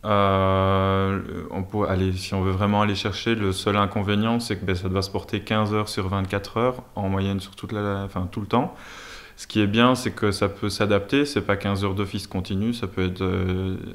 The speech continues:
divisé plusieurs fois sur la journée. Euh, mais maintenant, c'est vraiment un micro-problème, parce qu'une fois qu'on s'est habitué à le porter, il y a vraiment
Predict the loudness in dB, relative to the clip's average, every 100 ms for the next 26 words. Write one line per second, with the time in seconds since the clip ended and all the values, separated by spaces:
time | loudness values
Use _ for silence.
0 | -10 -6 -2 0 0 -2 -2 -2 -2 -4
1 | -4 -2 -2 0 0 -2 -4 -10 -18 -16
2 | -16 -16 -18 -20 -4 2 4 6 6 6
3 | 4 4 4 4 2 2 0 2 2 0
4 | 0 2 2 2 2 -2 -6 -4 0 2
5 | 4 4 2 -2 -4 -4 0 0 2 0
6 | -2 -4 0 2 2 2 2 2 2 0
7 | -2 0 -2 -2 -2 -2 -4 -8 -2 0
8 | 2 0 2 0 0